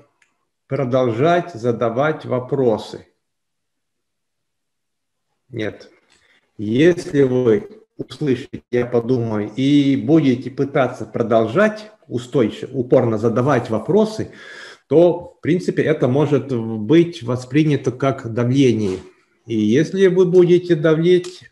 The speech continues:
давить, то клиент уйдёт и не вернутся, так как, э, он будет опасаться от давления с вашей стороны и в будущем.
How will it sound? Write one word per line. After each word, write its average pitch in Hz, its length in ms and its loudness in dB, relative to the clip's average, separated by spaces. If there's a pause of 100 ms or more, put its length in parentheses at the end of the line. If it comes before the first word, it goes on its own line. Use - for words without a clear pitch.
давить, 143 580 -2
то 120 140 0
клиент 160 480 -2
уйдёт 131 580 0
и 120 60 -2
не 127 140 -4
вернутся, 131 680 -4
так 110 180 -10
как, 117 260 -4
э, 117 340 4 (160)
он 123 300 -2
будет 123 360 -2
опасаться 120 680 -6 (340)
от 117 180 -4
давления 127 560 2
с - 140 -12
вашей 123 340 -2
стороны 120 600 -2
и 113 400 0
в 101 200 -6
будущем. 104 760 -6